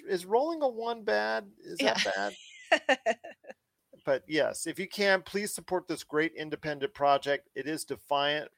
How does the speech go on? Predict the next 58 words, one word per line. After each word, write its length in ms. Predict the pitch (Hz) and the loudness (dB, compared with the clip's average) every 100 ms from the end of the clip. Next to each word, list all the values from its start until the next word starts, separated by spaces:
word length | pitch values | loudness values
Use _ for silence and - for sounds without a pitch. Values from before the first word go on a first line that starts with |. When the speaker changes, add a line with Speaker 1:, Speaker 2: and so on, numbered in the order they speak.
| _ _ | _ _
Speaker 1:
Drive 260 | - 143 170 | 4 6 6
through 160 | 175 160 | 0 2
R 120 | 151 | 2
P 160 | 151 | 0
G 160 | 147 151 | -10 -2
dot 220 | 139 127 | 0 0
com, 360 | - 143 143 143 | -4 -4 -4 -4
or 140 | 143 139 | -4 -2
just, 320 | 208 - - - | -4 -10 -8 -2
I 100 | 185 | -2
think 300 | - 269 247 | -2 -8 -2
in 120 | 170 | 0
a, 100 | 151 - | 0 2
I 100 | 151 | 0
checked 320 | - 202 - | 0 -6 -2
it 100 | 175 | 4
out 200 | 156 135 | 4 4
on 120 | 135 | -2
a 40 | 127 | -4
Google 320 | - 165 170 | -10 -6 -6
search. 360 | - 180 170 - | -2 -2 -4 -6
It 160 | 147 - | -8 0
does 240 | 147 - | 0 0
come 220 | 147 139 | -8 -2
up 240 | 135 135 _ _ _ | 0 0 _ _ _
as 60 | - | 0
far 180 | 135 | 2
as 100 | 127 | 2
the 60 | 123 | -4
Kickstarter 520 | - 131 - 123 113 | -12 -8 -2 -2 -4
project. 440 | - 120 120 127 123 | -2 0 0 -6 -8
If 120 | 110 | -10
you 80 | 113 | -8
just 220 | 139 - | -8 -4
go 140 | 131 | -4
ahead 160 | 120 127 | -2 -4
and 120 | 107 | -4
type 260 | 131 120 123 | -4 -6 -6
in 100 | 117 | -10
Defiant 540 | 117 - 123 117 113 - | -12 -6 -4 -4 -6 -6
role-playing 540 | 117 110 - 117 113 | -6 -6 -8 -10 -8
game, 300 | 113 117 110 _ _ _ | -8 -8 -10 _ _ _
it 100 | 104 | -6
does 220 | 117 113 | -4 -4
come 200 | - 117 | -6 -4
right 140 | 107 104 | -2 -2
up. 180 | 104 - | -4 -6
So 160 | 113 | -12
please 380 | - - 135 113 | -14 -10 -10 -6
go 160 | 123 117 | -4 -2
ahead 220 | 113 110 | -4 -6
and 80 | 110 | -10
support 320 | - 117 107 | -8 -8 -4
that 160 | 107 | -6
great 240 | - 120 113 | -4 -6 -6
independent 560 | 113 104 - 113 104 - | -10 -14 -12 -12 -10 -12
cause 340 | 107 104 - | -10 -8 -8
today. 440 | - 104 107 104 | -10 -6 -4 -4